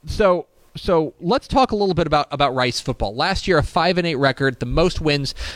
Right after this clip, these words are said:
for Rice since, since twenty, uh, since twenty fifteen. Um, m-, moving into the American Athletic Conference coming up this next year, is there a feeling among Rice fans and,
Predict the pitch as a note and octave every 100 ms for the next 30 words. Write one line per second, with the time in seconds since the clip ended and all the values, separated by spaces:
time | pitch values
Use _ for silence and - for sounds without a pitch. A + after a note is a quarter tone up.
0 | - D3+ C3 C3 C3 B2+ - - B2+ -
1 | - C#3 A#2 A2+ - B2+ A#2+ - - A2
2 | F2+ - G#2+ - A2 G#2+ F#2+ - D#3+ D3+
3 | C3+ - - - - - - B2 A#2 A2+
4 | G2+ - - - - - - C#3+ C#3 C#3+
5 | - - _ C#3+ C3 G3 B3 A#3 G3+ F3+
6 | G3+ G3+ G3+ F#3+ D#3 D#3+ D#3+ D3+ C#3+ C3+
7 | D3 C#3+ C#3+ A#2+ A2+ C#3+ C#3+ - C#3+ C3
8 | - B2+ A#2 - - - - B2+ A#2+ -
9 | A2+ - A#2+ - - A#2 A2 G2 - -
10 | - - _ A3 C#4 F#4 E4 A3+ - D#3
11 | D#3+ D#3+ D#3 D3 - C3+ C#3 C#3+ C#3 B2+
12 | C3 C3+ - - C3+ B2+ B2 B2 A#2